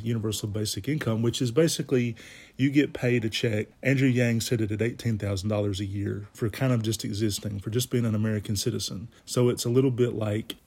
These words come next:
I won't even say Social Security, 'cause Social Security is based on what you worked. It's what was taken out of your paycheck. It's basically just you're an American citizen, and that comes with the privilege of getting,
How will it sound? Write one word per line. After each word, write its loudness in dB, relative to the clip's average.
I 0
won't 6
even 8
say 2
Social -2
Security, -2
'cause -4
Social -2
Security 0
is 0
based 0
on -4
what 2
you -2
worked. -2
It's -6
what 0
was -6
taken 0
out 0
of -4
your -4
paycheck. -2
It's -4
basically -2
just -2
you're 2
an 2
American -2
citizen, -4
and 0
that 0
comes 0
with 0
the -6
privilege 0
of -4
getting, 0